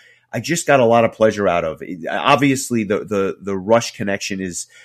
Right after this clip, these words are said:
strong, but it's really just because I thought the songwriting was great. I thought the production was great. And it was one of those albums that, like,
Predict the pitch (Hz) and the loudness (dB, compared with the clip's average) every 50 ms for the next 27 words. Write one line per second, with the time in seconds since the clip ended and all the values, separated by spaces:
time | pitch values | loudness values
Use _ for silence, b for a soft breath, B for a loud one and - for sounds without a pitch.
0 | b b b b b - - - - - 131 131 135 131 123 110 85 113 101 80 | b b b b b -8 -6 -4 0 4 6 6 8 6 6 2 0 -2 -2 -4
1 | 95 - - 110 120 151 196 247 214 143 117 110 127 127 - - 123 120 - 107 | -4 -10 -8 -4 0 2 4 4 4 2 0 -2 -4 -6 -4 -6 -6 -4 -4 -4
2 | 110 107 - - 120 147 156 - - 117 - - - 110 110 131 147 139 139 143 | -4 -4 -2 0 0 0 0 0 -4 -8 -6 -2 -2 -2 0 0 0 0 2 2
3 | 139 143 139 131 127 120 120 110 120 120 107 87 - - 101 - - 107 104 - | 2 0 -2 -4 -4 -6 -4 -2 -2 -2 -2 -4 -6 -10 -8 -4 -4 -4 -4 -4
4 | 101 - - 78 - - 139 147 - - - 127 123 120 120 104 - - 110 117 | -8 -18 -18 -8 0 4 4 4 2 0 -6 -4 -2 -2 -2 -4 -4 -2 0 2
5 | 113 110 104 - - - 120 113 110 113 127 107 120 123 143 165 156 143 139 135 | 2 2 0 -4 -6 -6 -4 -4 -2 -4 -4 -4 -2 -2 -2 0 2 2 2 2
6 | 104 101 - 110 123 143 139 127 123 110 107 98 90 - 110 95 - - 104 104 | 2 0 0 2 2 2 2 2 0 -2 -4 -4 -2 0 0 0 0 0 -2 0
7 | 104 92 - - | 0 -2 -4 -10